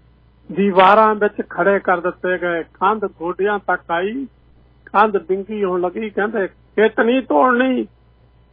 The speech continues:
ਇਹ ਗੁਰੂ ਗੋਬਿੰਦ ਸਿੰਘ ਦੇ ਮਾਸੂਮ ਬੱਚਿਆਂ ਦੇ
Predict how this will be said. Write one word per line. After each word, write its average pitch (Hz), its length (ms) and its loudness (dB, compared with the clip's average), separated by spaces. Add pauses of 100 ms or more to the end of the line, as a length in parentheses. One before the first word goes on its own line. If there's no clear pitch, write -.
(120)
ਇਹ 196 40 4
ਗੁਰੂ 180 320 0
ਗੋਬਿੰਦ 170 360 2
ਸਿੰਘ 190 220 -2
ਦੇ 190 140 0
ਮਾਸੂਮ 175 560 -4
ਬੱਚਿਆਂ 165 360 -4
ਦੇ 175 140 -2